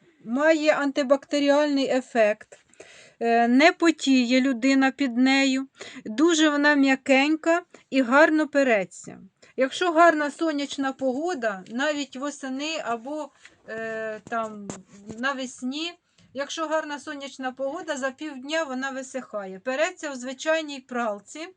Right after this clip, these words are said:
так як ми вже зараз привикли, е, прати, вона не збивається. Зараз я відкрию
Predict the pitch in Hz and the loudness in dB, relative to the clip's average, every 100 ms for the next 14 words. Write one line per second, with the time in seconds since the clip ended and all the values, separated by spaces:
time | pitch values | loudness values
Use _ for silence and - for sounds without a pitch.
0 | _ 285 277 277 262 262 247 247 247 233 | _ -12 -12 -12 -12 -12 -10 -10 -8 -8
1 | 226 - 233 220 254 269 302 311 _ _ | -10 -14 -14 -12 -12 -14 -16 -18 _ _
2 | _ - 240 233 226 - 262 285 302 302 | _ -10 -8 -6 -8 -6 -2 -2 -4 -10
3 | - 220 269 294 330 302 269 311 320 254 | -10 -10 -8 -4 -4 -4 -4 -4 -4 -8
4 | 294 254 233 190 170 - - 170 170 _ | -10 -6 -6 -6 -12 -20 -20 -20 -20 _
5 | _ _ - _ _ 220 320 339 330 277 | _ _ -20 _ _ -2 0 0 -6 -6
6 | 302 269 - 226 277 - 294 285 254 247 | -4 -4 -6 -16 -16 -14 -12 -10 -8 -10